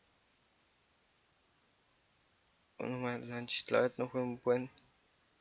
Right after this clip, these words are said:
intento, pero ahí lo tenemos. Nos pide un pinche, este, minero aquí, chicos. Hubiera, me, me hubiera tocado el minero también, chicos.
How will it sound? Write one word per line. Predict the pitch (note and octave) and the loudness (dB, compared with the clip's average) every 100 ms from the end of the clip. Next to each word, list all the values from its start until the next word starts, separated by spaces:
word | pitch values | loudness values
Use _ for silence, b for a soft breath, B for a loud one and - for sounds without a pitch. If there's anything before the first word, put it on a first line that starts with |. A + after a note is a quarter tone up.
| _ _ _ _ - | _ _ _ _ -8
intento, | A#2+ C3 D#3+ F3+ | -2 2 2 0
pero | - D#3+ D3 - _ _ _ _ _ - | 0 4 2 0 _ _ _ _ _ -6
ahí | A2+ | -4
lo | A2+ | -4
tenemos. | - - - - - - _ _ _ _ _ _ | -8 -8 -8 -8 -10 -20 _ _ _ _ _ _
Nos | B2 | -6
pide | - C#3+ | 2 4
un | D3 | 4
pinche, | D3 C#3 C#3+ - A2 | 2 -2 -2 -2 -4
este, | A2 - - A#2 - _ _ _ _ _ _ _ _ _ _ - | -4 -8 -8 -8 -10 _ _ _ _ _ _ _ _ _ _ 0
minero | C3 B2+ C3+ B2+ | 4 8 10 8
aquí, | - | 4
chicos. | C#3 D#3 - - - | -4 -4 -4 -12 2
Hubiera, | E3 G3 A3+ | 6 10 10
me, | A3 F3+ E3 | 10 6 6
me | E3 E3 | 8 6
hubiera | D#3+ G3 G#3 | 8 6 6
tocado | - D#3+ F#3 F#3+ | 4 6 8 8
el | |
minero | D#3 D3 E3 | 4 4 4
también, | D#3+ C#3+ D#3 D#3 | 4 2 2 0
chicos. | C3+ - - - | -6 -6 -8 -8